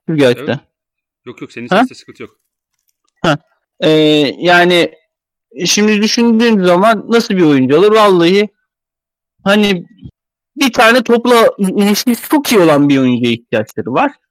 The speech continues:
Speaker 1: İşte ne bileyim, hani sağlam bir Gordon Hayward falan gibi bir şey geliyor aklıma. Hani bir companion olarak. Ee, ama işte Ben Simmons'ın da kim olacak mesela? Charlotte hakikaten Rozier, Mozier kapatabilseler, Rozier, Hayward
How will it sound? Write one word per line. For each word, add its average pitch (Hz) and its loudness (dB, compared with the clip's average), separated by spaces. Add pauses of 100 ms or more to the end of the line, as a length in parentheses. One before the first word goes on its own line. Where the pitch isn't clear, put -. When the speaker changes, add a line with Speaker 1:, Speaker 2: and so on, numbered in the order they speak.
(160)
Speaker 1:
İşte 185 -2 (400)
ne 226 -2
bileyim, 165 0 (580)
hani 175 -2
sağlam 214 2
bir 208 -2
Gordon 208 2
Hayward 202 0 (1120)
falan 202 2
gibi 190 -2
bir 175 -2
şey 214 -2
geliyor 135 2
aklıma. 147 -2
Hani 151 0
bir 151 2
companion 160 0
olarak. 120 0 (320)
Ee, 131 -2 (420)
ama 240 0 (440)
işte 175 0 (300)
Ben 185 0
Simmons'ın 208 -2
da 220 2
kim 226 -2
olacak 151 -2
mesela? 135 -2 (200)
Charlotte 214 2
hakikaten 208 0
Rozier, 208 2
Mozier 208 0
kapatabilseler, 214 0
Rozier, 196 2
Hayward 196 2